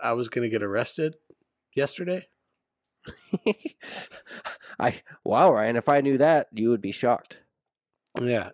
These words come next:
Speaker 1: and did you know that I have a little bit of a road rage problem?
Speaker 2: Oh, yes, I did know that. Oh, boy.
Speaker 1: <laughs>
Speaker 2: Oh, yeah, let's do it. <laughs>
Speaker 1: Well, and it's funny because I put this as my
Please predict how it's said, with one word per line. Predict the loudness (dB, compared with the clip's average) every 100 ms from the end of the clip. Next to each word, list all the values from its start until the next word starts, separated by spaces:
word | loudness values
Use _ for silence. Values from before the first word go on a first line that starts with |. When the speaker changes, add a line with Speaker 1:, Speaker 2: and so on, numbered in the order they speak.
| -6
Speaker 1:
and | -4 -2 -4
did | -2 -2
you | 0 0
know | 0 2 2
that | 0 -2 -2 -6 _ _ _ _ _ _ _
I | -4
have | 0
a |
little | 4 4
bit | 6 2
of | 2
a | -2 -2
road | 0 0 0
rage | 0 -2 -4
problem? | -4 -4 -6 -12 _ _ _ _ _ _ _ 2
Speaker 2:
Oh, |
yes, | 4 4 2
I | -4
did | -2
know | -2 -2
that. | -2 -4 -4
Oh, | -2 -2
boy. | 2 2 2 -2 -18
Speaker 1:
<laughs> | -20 -14 -4
Speaker 2:
Oh, |
yeah, | -2 0
let's | -4 -2
do | 0 0
it. | -2 -18 -20 -16 -10 -6 -6 -8 -10 -12 -12 -16 _ _
<laughs> | -6 -4 -6 -12 -18 -20 -2
Speaker 1:
Well, | 6 8 8 4 2
and | 4 2 0
it's | -4 -2
funny | 2 4 4
because | 4 0 2 2 2 0
I | 0 0 0 -2 -4 _ _ _ _ _ _ _ _
put | 0 0
this | 2 0 2
as | 2 2 0
my | -2 -2 -2 -4